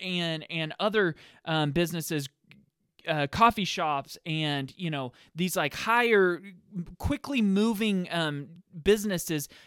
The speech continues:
you know, it seems like feed stores are gonna be five to ten years, and, and even grocery stores,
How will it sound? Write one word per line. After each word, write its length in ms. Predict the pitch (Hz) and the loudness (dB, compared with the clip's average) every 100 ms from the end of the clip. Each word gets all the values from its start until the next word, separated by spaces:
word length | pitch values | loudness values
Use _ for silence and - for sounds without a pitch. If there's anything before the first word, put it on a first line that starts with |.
| - | -4
you 120 | 180 | 0
know, 100 | 185 | 2
it 100 | 185 | 0
seems 280 | - 262 240 | 0 0 2
like 260 | 208 180 - _ - | 0 0 -6 _ -20
feed 340 | - 240 254 202 | -8 -2 -2 0
stores 380 | - 190 165 | 2 2 2
are 60 | 175 | -2
gonna 200 | 175 170 | -2 -2
be 120 | 160 | -4
five 420 | 151 - 233 226 185 | -6 -4 0 0 0
to 100 | 175 | -2
ten 240 | 208 208 | 0 0
years, 240 | 202 165 | 0 -2
and, 140 | 180 196 | -2 -2
and 280 | 202 202 214 | -2 -2 -2
even 260 | 226 185 | 0 -2
grocery 500 | 139 160 220 262 220 | -2 0 0 0 -6
stores, 380 | 175 - 147 135 | -8 -6 -6 -6